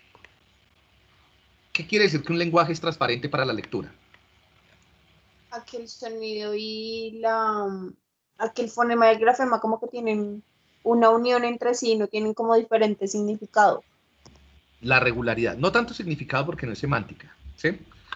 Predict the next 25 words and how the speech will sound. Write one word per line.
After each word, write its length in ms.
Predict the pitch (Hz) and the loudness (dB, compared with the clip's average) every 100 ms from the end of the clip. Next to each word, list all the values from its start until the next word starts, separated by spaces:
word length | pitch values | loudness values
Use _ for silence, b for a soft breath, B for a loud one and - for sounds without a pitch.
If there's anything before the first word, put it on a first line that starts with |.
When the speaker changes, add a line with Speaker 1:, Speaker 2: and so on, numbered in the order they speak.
| B | B
Speaker 1:
Sino 340 | - 170 180 | -4 -2 -2
que 320 | 175 180 240 - | 0 -2 -2 -6
la 220 | 127 127 | -4 -2
correspondencia 800 | 127 120 113 - 123 156 190 - | -4 -10 -10 -10 -2 -2 -2 -6
entre 220 | 220 202 | -6 -4
grafema 460 | 147 120 - 131 147 | -2 -2 -2 -2 -2
y 40 | |
co-, 180 | 156 160 | -4 -6
y, 160 | 170 160 | -6 -8
y, 260 | 180 - 175 | -10 -6 -6
y 40 | |
fonema 500 | 165 175 160 143 151 - | -2 2 2 2 0 0
es 320 | 156 170 135 | 0 0 -4
regular, 580 | 120 120 104 104 104 - _ _ _ | -2 0 2 0 -2 -6 _ _ _
o 40 | |
sea, 160 | - - B | -14 -12 B
siempre 440 | - - 160 151 180 | -10 0 2 2 -2
sucede 340 | 170 131 123 | -6 -4 -2
de 60 | 143 | -2
la 100 | 123 | -4
misma 240 | 104 110 | -4 -6
forma. 340 | - - 190 - _ _ _ _ _ _ | 0 0 0 -10 _ _ _ _ _ _
Irregular 560 | 165 180 220 226 180 151 | -2 0 0 2 2 2
es 120 | 143 | 0
que 340 | - 202 - | -4 -8 -8